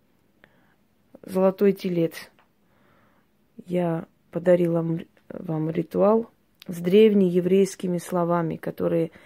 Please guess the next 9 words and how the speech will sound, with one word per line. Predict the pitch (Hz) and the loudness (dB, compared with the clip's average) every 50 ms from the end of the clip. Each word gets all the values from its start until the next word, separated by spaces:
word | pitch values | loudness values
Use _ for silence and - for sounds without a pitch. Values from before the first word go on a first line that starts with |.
| - - - - - _ | -20 -20 -20 -20 -18 _
говорили | 196 170 185 175 175 175 170 175 185 202 220 208 196 185 | -4 0 0 2 2 2 2 2 2 0 0 0 0 -2
ещё | 175 165 - - - 185 175 175 - - _ _ _ - _ _ _ _ _ | -2 -4 -6 -4 -2 -2 -2 -2 -4 -10 _ _ _ -20 _ _ _ _ _
во | - 196 185 165 | -10 -6 -6 -2
времена | 170 170 170 165 170 170 175 185 196 208 208 - - _ - | -2 0 0 0 0 2 2 2 2 2 0 -2 -4 _ -10
поклонения | 170 165 - 170 170 170 175 180 180 185 180 175 175 170 | -10 -6 -2 -2 0 0 2 2 2 2 2 2 0 0
тельцу. | 165 - - 175 170 - - - - 170 156 151 - _ _ _ _ _ _ _ _ _ _ _ _ _ _ _ _ _ _ _ _ _ _ _ _ - _ | -2 -6 -10 -10 -10 -10 -12 -6 -4 -4 -4 -4 -6 _ _ _ _ _ _ _ _ _ _ _ _ _ _ _ _ _ _ _ _ _ _ _ _ -14 _
«Оживляющий | - 185 160 175 185 175 175 170 180 180 180 180 170 165 - - - 170 | -4 -2 0 2 2 2 4 2 2 4 4 2 2 0 -2 -4 -6 -4
быка» | 170 175 170 165 - - 175 160 | -2 -2 -4 -2 -2 -4 -4 -4
называлось. | 147 143 147 151 - 170 160 160 160 156 170 - - - | -4 -8 -10 -10 -10 -10 -10 -8 -10 -10 -12 -18 -20 -20